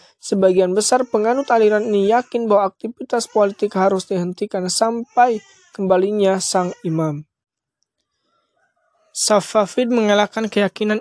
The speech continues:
ini dengan menyatakan, para pemimpin kelompok mereka keturunan Ali dan terhubung dengan imam tersembunyi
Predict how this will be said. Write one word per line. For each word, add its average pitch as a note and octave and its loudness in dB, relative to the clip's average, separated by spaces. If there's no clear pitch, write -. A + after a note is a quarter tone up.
ini A#3 2
dengan F#3 2
menyatakan, F#3+ -4
para A#3+ 4
pemimpin B3+ -4
kelompok A3 2
mereka G3 0
keturunan F3+ -2
Ali G3+ 0
dan F3 -2
terhubung A#3 -4
dengan G3 0
imam G3+ -2
tersembunyi F3 -2